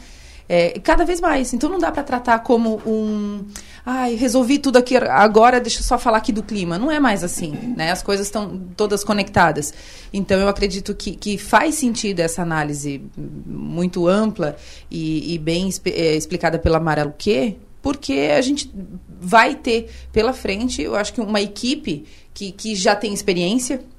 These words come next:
né? Isso também conta, e que mostra que o Brasil, em toda a sua pluralidade, precisa ser visto dessa forma.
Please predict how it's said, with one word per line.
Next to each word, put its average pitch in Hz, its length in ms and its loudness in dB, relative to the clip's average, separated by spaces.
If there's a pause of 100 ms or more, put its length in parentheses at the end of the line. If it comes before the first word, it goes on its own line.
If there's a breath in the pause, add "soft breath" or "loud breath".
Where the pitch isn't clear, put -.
né? 165 160 -2
Isso 185 240 -6
também 196 400 0
conta, 214 480 -2 (340 loud breath)
e 311 60 -6
que 494 140 -8
mostra 247 420 0
que - 100 -12
o 214 40 -2
Brasil, 208 360 0
em 190 80 0
toda 208 560 0
a 190 60 -4
sua 196 260 -4
pluralidade, 190 760 2
precisa 170 340 -6
ser 170 160 -4
visto 151 240 -8
dessa 165 240 -2
forma. - 360 -4